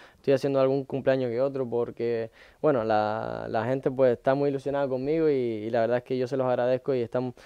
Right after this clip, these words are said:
por ejemplo, el otro día fui a, a un cumpleaños de una niña que, que para mí, que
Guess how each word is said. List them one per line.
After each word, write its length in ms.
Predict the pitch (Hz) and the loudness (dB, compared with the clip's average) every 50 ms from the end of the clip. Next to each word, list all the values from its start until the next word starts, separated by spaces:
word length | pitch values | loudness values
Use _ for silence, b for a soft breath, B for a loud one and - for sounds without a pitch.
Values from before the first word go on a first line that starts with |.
| B B B B B | B B B B B
por 80 | - 131 | 2 2
ejemplo, 180 | 135 139 139 135 | 2 4 4 4
el 60 | 135 | 4
otro 140 | 135 139 139 | 4 4 4
día 140 | 135 135 | 2 2
fui 180 | 131 - 139 135 | 0 0 0 2
a, 260 | 131 131 127 123 117 | 2 2 2 2 0
a 60 | 120 | -2
un 100 | 123 131 | -2 -2
cumpleaños 420 | 127 - 135 120 139 131 131 139 135 | -2 -4 -6 -4 -2 -4 -2 -2 -4
de 40 | 131 | -4
una 120 | 131 127 | -4 -4
niña 280 | 127 135 139 135 127 123 | -6 -6 -6 -6 -6 -6
que, 380 | 113 120 117 113 110 110 - - - - _ | -6 -4 -6 -6 -6 -8 -12 -16 -20 -18 _
que 140 | - 117 110 | -8 -6 -4
para 220 | 110 113 113 107 | -2 -2 -2 -2
mí, 260 | 117 117 - - 127 - | -4 -4 -8 -10 -10 -6
que 580 | - 123 117 117 113 113 113 113 113 110 - | -2 0 0 0 0 0 -2 -4 -6 -8 -10